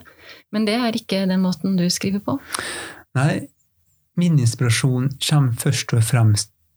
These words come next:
Speaker 2: fra, eh, det globale nyhetsbildet, da. Eh, konflikter i verden i dag, eh, store, det er store konflikter, store hendelser, eh, som vi blir veldig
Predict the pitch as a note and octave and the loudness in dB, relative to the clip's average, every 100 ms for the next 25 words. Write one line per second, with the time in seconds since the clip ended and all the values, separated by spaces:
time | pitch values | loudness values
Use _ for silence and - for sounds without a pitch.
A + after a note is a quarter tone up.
0 | _ - C3 A2+ G2+ G#2 - _ - A#2 | _ -4 0 2 2 2 -2 _ 0 4
1 | G#2+ A2 A#2+ A#2 A2+ A#2+ C3 A#2 G2+ G2+ | 6 4 4 4 4 4 2 2 2 2
2 | G#2 A2 G#2 - C#3+ C3 A2+ G#2 - A2 | 2 2 0 -2 0 4 4 2 0 2
3 | G#2+ A#2+ F#3 D3+ - _ _ - B2+ A#2 | 4 4 2 0 -6 _ _ -2 2 6
4 | A2 A2 A#2 B2 A2+ A2 - - - - | 6 6 4 2 0 -2 -14 -18 -8 -2
5 | A#2+ C#3+ A#2 - - G#2 G#2 G#2+ B2 A#2+ | 0 0 -2 -4 0 2 4 4 4 4
6 | A2+ G2+ G2+ G2+ A2 F3 E3 - _ D3+ | 4 2 2 4 2 2 -2 -8 _ 0
7 | B2+ A#2+ B2 A#2 - B2+ A#2+ A2+ A2+ A2 | 2 2 2 0 0 0 2 2 2 0
8 | - _ - - - - _ - A2+ - | -4 _ -20 -20 -20 -20 _ -4 -2 2
9 | D3+ B2+ A#2+ A#2 C#3 A#2 - A2+ C3 B2 | 2 2 2 2 0 -2 -2 0 2 2
10 | A2+ C3 B2 G#2 - B2 D3 D3 B2+ A#2+ | 2 2 2 0 0 0 0 0 2 2
11 | A#2+ A#2 A#2+ B2 A#2+ C3 C#3+ C3+ A#2+ B2 | 0 0 0 0 0 0 0 2 2 2
12 | A#2 G#2 | 2 2